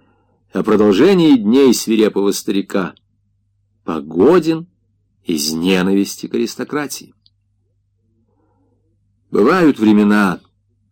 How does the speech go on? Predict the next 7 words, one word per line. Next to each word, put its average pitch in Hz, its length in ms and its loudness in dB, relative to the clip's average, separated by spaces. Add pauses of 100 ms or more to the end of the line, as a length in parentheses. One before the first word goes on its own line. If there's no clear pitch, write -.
(180)
в - 100 -20
которые 113 480 2
люди 139 340 4
мысли 147 960 2
соединяются 127 920 0
с - 140 -8
властью, 95 920 -4